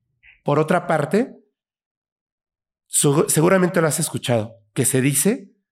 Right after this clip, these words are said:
que la hora del, del diablo, la hora del demonio, es entre las tres y las cuatro de la mañana.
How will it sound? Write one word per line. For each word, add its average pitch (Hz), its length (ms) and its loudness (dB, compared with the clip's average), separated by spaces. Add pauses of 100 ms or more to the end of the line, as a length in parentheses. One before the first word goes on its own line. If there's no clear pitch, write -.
(300)
que 131 140 -2
la 123 140 2
hora 143 200 2
del, 120 480 -2 (220)
del 110 220 -10
diablo, 127 600 -4
la 120 120 -2
hora 127 160 0
del 117 160 0
demonio, 135 600 -2 (1000)
es 139 340 -2
entre 123 260 0
las 107 200 -2
tres 170 340 -2
y 123 80 -6
las - 220 -4
cuatro 120 300 -4
de 110 60 0
la 98 100 -2
mañana. 85 380 -10